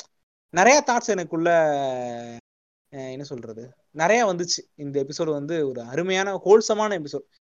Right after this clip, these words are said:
கேக்குறவங்களுக்கு எப்படி இருக்குன்னு தெரியல. அ, எப்படி சொல்றது, கக்காஷியோட ஃபீலிங்ஸு, சிக்கமாரோட அந்த அதே சோம்பேறித்தனங்கள், ரியல் லைஃப்ல எப்படி இருக்கணும் அதே தான் இங்கேயும். குமார், குமார் ப்ரோ வந்து ஒரு ஆர் ஜே மாதிரி பயங்கரமா பேசுனது, இதெல்லாம் வந்து எனக்கு ரொம்ப பிடிச்சிருக்கு.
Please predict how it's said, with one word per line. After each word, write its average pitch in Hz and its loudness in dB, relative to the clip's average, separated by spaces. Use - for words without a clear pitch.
கேக்குறவங்களுக்கு 220 6
எப்படி 156 -4
இருக்குன்னு 147 -6
தெரியல. 143 -4
அ, 135 -8
எப்படி 135 -6
சொல்றது, 120 -18
கக்காஷியோட 135 -4
ஃபீலிங்ஸு, 139 -6
சிக்கமாரோட 220 2
அந்த 185 2
அதே 175 6
சோம்பேறித்தனங்கள், 160 -4
ரியல் 180 2
லைஃப்ல 185 2
எப்படி 160 -6
இருக்கணும் 202 -2
அதே 185 -2
தான் 180 -6
இங்கேயும். 151 -12
குமார், 269 0
குமார் 269 2
ப்ரோ 208 4
வந்து 180 0
ஒரு 180 0
ஆர் 147 0
ஜே 185 -2
மாதிரி 156 -4
பயங்கரமா 151 -4
பேசுனது, 135 -20
இதெல்லாம் 156 -6
வந்து 147 -10
எனக்கு 127 -16
ரொம்ப 151 -14
பிடிச்சிருக்கு. - -20